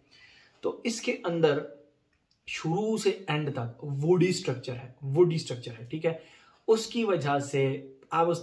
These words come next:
thinking कि ये मुझ पे नहीं चलेगी, लेकिन ये मुझ पे चल गई। ये fragrance,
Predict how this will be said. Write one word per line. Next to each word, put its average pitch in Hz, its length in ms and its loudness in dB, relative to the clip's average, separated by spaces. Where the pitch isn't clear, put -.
thinking 185 360 0
कि 202 60 4
ये 165 140 4
मुझ 147 160 -2
पे 147 160 2
नहीं 139 220 0
चलेगी, 143 440 -2
लेकिन 139 380 2
ये 151 240 2
मुझ 131 180 -4
पे 127 180 -4
चल 120 200 -6
गई। 113 200 -12
ये 185 100 4
fragrance, 147 560 -2